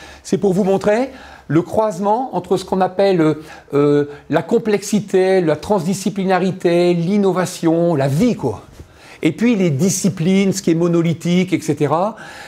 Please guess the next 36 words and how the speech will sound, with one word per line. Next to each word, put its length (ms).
les, 240
les, 220
les 120
choses 220
sur 120
lesquelles 280
on 140
s'ancre. 540
Eh 100
bien, 340
le, 400
la 160
canopée 640
d'une 160
forêt, 420
là 160
où 40
il 40
y 40
a 40
la, 160
la 140
complexité 600
la 120
plus 220
incroyable, 640
eh 60
bien, 160
ne 120
s'oppose 480
pas 300
aux 100
troncs 380
et 80
aux 80
racines. 500